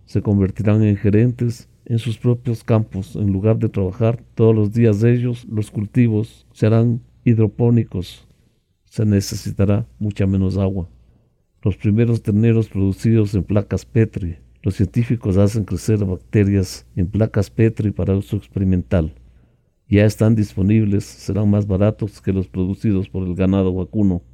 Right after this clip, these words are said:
Ahora mismo, el treinta por ciento de la superficie agrícola es usada por ganado vacuno. Imagínese si no se necesita más ese espacio.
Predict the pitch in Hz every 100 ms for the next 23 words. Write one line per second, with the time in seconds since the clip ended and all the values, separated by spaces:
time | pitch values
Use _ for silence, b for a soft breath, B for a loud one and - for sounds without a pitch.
0 | _ 92 95 104 107 120 113 92 85 -
1 | - - - 113 120 113 107 101 120 117
2 | 107 104 95 - 95 87 95 110 - 95
3 | 120 123 110 113 - 95 107 101 110 107
4 | 104 101 95 95 101 104 98 101 - 107
5 | 80 - - _ _ _ _ _ - 104
6 | 98 - 135 123 127 - 120 - 127 104
7 | 117 120 101 101 101 - 110 - 107 -
8 | - - 95 104 110 - 107 101 98 -
9 | 92 - -